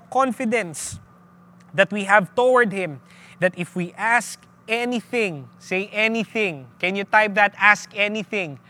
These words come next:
According to His will, He hears us. Ang Panginoon po, when we pray to the Lord as children of God, we are assured that God hears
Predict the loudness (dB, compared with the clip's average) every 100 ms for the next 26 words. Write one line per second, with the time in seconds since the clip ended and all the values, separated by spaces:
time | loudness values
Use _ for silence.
0 | _ -20 -20 -20 -20 -4 -4 -2 4 4
1 | 4 0 -2 -4 -4 -8 -6 -2 -2 -4
2 | -10 -20 -20 -20 -16 -4 -4 -2 -6 -4
3 | -6 -8 -12 -12 -12 -14 -16 -18 -20 _
4 | _ -20 -20 -20 -20 -20 -6 -4 -4 -4
5 | -4 -4 -4 -4 -4 -2 -4 -6 -6 -6
6 | -4 -6 -4 -4 -2 0 -2 -4 -14 _
7 | _ -20 -16 -4 -4 -6 -14 -4 -4 -2
8 | -4 -4 -2 2 2 2 -4 -2 0 -2
9 | -2 -10 -6 -2 -2 -2 -6 -8 -4 4
10 | 6 6 -2 -6 -6 -6 -8